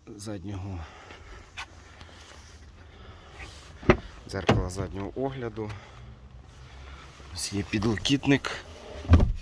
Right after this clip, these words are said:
з підстаканником. Двісті чотири тисячі оригінального пробігу. Ось такий автомобіль.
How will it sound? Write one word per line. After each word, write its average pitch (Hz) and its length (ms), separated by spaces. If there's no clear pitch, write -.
з - 100
підстаканником. 101 1000
Двісті 104 360
чотири 113 340
тисячі - 520
оригінального 101 680
пробігу. 143 580
Ось 98 100
такий - 320
автомобіль. 95 640